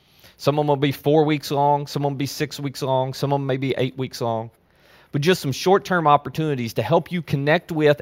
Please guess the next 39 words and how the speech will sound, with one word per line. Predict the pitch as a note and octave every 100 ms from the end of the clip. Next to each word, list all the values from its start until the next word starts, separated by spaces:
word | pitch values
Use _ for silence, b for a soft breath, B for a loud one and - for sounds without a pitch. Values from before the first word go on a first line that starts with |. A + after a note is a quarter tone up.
| -
and | A2 G2
be | D3+ G3
in | - D#3
an | D3+
environment | C#3+ B2 B2+ C3 A#2+ G#2+ -
where | G#2
you | C3+ D#3
are |
surrounded | - G#2+ A2+ D3+ F#3+ E3
by | D3+
some | D3 C3
who's | A#2 D#3+ C3+ A2
that | A2+ G2+
are | G2
wanting | A#2 C3 B2
to | A2
move | A2+ G#2+
in | -
the | F2
same | - B2 D3 D3
direction | B2 C3 - A2+ G#2 b b b b
you | A#2
wanna | A2 G2+
move. | F#2 D2 - _ _ _ _ b b b b b _
So | D3+ -
if | D3+ -
you're | G#3 -
interested | F3+ - D#3+ - C#3
in | - A#2
learning | A#2+ D3 D#3 C#3+
more | C3+ G2+ D#2
about | - G#2+ -
some | - C#3 C3+
of | B2
these | A#2+ A2
groups | C3+ C#3 - -
and | B2+ A#2
the |
topics, | - B2 A2+ - -